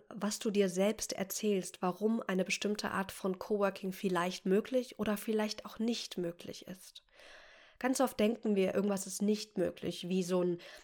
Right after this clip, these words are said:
mehrtägiges Wegfahren, weil wir Kinder haben, weil wir gar nicht uns die Zeit nehmen können.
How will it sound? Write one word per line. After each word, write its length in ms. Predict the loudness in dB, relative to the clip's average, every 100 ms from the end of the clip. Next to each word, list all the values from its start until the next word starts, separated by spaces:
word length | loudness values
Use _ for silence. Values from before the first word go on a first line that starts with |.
| -12 4
mehrtägiges 760 | 6 8 6 4 4 2 0
Wegfahren, 540 | 0 0 -2 -2 -2 -2
weil 120 | -4
wir 120 | -8
Kinder 420 | -2 4 4 2
haben, 380 | 0 -2 -2 -4
weil 240 | -6 -6
wir 280 | -6 -4 -6 -8 -14 -16 -18 -4
gar 140 | 2 2
nicht 160 | 2
uns 120 | 0
die 120 | 0 0
Zeit 320 | 2 2 6
nehmen 240 | 6 4
können. 300 | 0 -6 -8